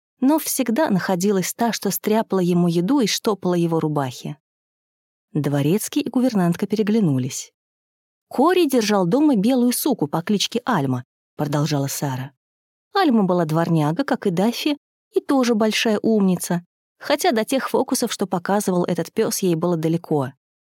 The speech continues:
А всё же она умела ходить на задних лапах и знала счёт до пяти. Мечтой Кори было свести Даффи с Альмой. "От них пойдут такие щенки", — говаривал он, "что смогут читать проповедь Самвона вместо священника".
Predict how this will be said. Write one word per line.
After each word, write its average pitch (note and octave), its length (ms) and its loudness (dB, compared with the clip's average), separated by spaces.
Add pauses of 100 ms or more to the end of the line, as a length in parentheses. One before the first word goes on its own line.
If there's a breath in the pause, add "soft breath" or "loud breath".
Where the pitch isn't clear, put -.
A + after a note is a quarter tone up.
(120)
А C#3+ 120 -2
всё A3+ 240 0
же D#4+ 120 0
она C#4+ 140 4
умела B3+ 320 2
ходить A#3 320 0
на B3+ 120 0
задних A#3+ 360 0
лапах F3 400 -2
и G3+ 40 0
знала E3 340 2
счёт G3+ 300 0
до A3 80 -2
пяти. D3 480 -4 (800)
Мечтой F#3+ 580 0
Кори E4 400 0
было A3 240 0
свести - 580 -2
Даффи G#3 340 -2
с - 160 -4
Альмой. C#3 480 -2 (680)
"От - 240 -4
них C4 420 2
пойдут G#3 540 -2
такие G3+ 480 0
щенки", — G3 680 0
говаривал D3 580 0
он, C#3+ 200 0 (340)
"что - 280 -4
смогут D4 500 2
читать - 380 -2
проповедь C#4 540 0
Самвона G#3+ 560 2
вместо E3+ 320 -2
священника". C#3+ 840 -2